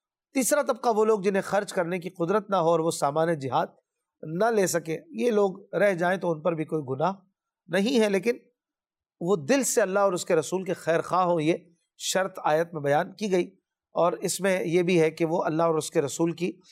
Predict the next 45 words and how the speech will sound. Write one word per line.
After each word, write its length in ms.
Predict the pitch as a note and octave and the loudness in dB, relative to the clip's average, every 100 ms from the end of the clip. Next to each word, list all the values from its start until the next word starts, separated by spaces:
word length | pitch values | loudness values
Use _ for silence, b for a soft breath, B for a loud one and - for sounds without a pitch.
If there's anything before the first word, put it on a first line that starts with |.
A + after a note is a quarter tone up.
| b b - | b b -6
اطاعت 440 | E3 F#3+ G3+ G#3 | 0 2 2 0
کریں، 320 | - F#3+ F3+ | 0 0 0
مجاہدین 640 | E3+ D#3 E3 D#3+ E3 G3 G3+ | -4 -2 0 0 0 -2 -2
کے 80 | D#3 | 0
گھر 100 | D3+ | 2
والوں 300 | E3+ E3 E3+ | 2 2 0
کی 120 | E3+ | -2
خبر 320 | G3 D#3+ F#3+ | -4 0 0
گیری 300 | F#3 D#3 D3+ | 0 0 0
بھی 240 | C#3+ F3+ - b b _ - | 0 -2 -6 b b _ -6
رکھیں۔ 320 | D3 - D3+ A#2 _ _ _ - | -6 -6 -6 -6 _ _ _ -4
اس 160 | G#3 | -2
سے 80 | C#4+ | 0
پتہ 180 | B3 A#3 A#3 | 0 -2 0
چلا 160 | A3 A#3 | 0 0
کہ 120 | G#3 | 0
حضور 260 | F#3+ F#3+ | 0 2
علیہ 100 | G3+ | 0
الصلوۃ 360 | G3 - F3 E3+ | 0 0 -2 -2
والسلام 500 | E3+ - D3+ E3 F3+ | -6 -4 -2 -2 -4
کی 100 | E3+ | -10
خیر 280 | - D#3 F3+ | -4 0 0
خواہی 320 | - D#3+ C3 - _ _ _ - | 0 -2 -2 -8 _ _ _ -4
یہ 120 | E3+ | 0
اللہ 160 | F3 E3+ | 0 0
پاک 400 | D#3+ F3 F3 - | 0 0 -2 -2
کی 100 | F#3 | -4
خیر 280 | - E3 E3 | 0 0 0
خواہی 420 | C3+ C#3 C3 A2 | -2 -2 -4 -10
ہے۔ 60 | - _ _ _ _ - | -16 _ _ _ _ -4
آیت 300 | - C4 - | 0 0 0
کا 80 | C4 | -2
مطلب 280 | A3+ A#3 B3+ | -2 0 2
یہ 120 | A#3+ | 2
ہے 60 | |
کہ 120 | A#3+ A3 | 2 -2
مجبور 360 | F3 D#3+ A3 | -2 0 0
مسلمان 580 | A3 F3+ F3+ F3 F#3+ G#3 | 0 -2 -2 0 0 0
جو 80 | G3 | -4
جہاد 380 | C3 D3 D3+ F#3+ | -2 0 0 -2
میں 160 | F3+ | -4
شریک 400 | E3+ E3+ F#3 G3+ | -4 -2 -4 -4
نہ 60 | A3 | -2
ہو 220 | F#3+ E3 | -2 -4
سکیں، 320 | D#3+ C#3+ D3+ | -4 -6 -6